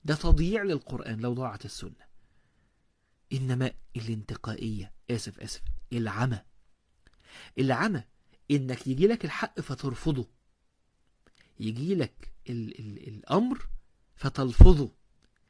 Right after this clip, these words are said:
يجي لك النهي فتتكبر عليه. ليه؟ العمى. ربنا بقى سبحانه وتعالى في القرآن بيقول لك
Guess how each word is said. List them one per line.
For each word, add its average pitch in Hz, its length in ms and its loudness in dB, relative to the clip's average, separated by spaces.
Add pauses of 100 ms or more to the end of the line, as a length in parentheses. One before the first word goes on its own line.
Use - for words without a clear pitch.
(200)
يجي 135 240 2
لك 214 200 2
النهي 214 340 -4
فتتكبر 147 840 -4
عليه. 120 440 -4
ليه؟ 170 320 -2 (160)
العمى. 120 440 -4 (1600)
ربنا 131 220 6
بقى - 160 12
سبحانه - 440 4
وتعالى 110 280 -10
في - 60 -16
القرآن 107 360 2
بيقول 104 300 -12
لك - 260 -18